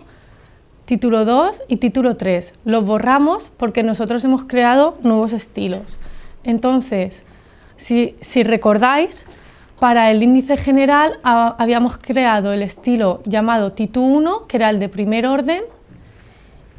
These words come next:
y Titu dos, que era el apartado de segundo orden. Los numeramos de esta manera,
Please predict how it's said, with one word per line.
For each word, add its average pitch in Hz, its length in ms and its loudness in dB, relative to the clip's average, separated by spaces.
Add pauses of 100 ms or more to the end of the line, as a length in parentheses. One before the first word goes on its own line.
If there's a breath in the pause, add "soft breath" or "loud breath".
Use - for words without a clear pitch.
(360 soft breath)
y 262 140 4
Titu 269 300 2
dos, 262 220 2
que 269 100 -2
era 269 100 2
el 269 80 2
apartado 226 360 0
de 240 60 0
segundo 214 520 0
orden. 175 440 -6
Los 214 180 -2
numeramos 208 640 0
de 254 100 0
esta 226 200 -4
manera, 302 540 2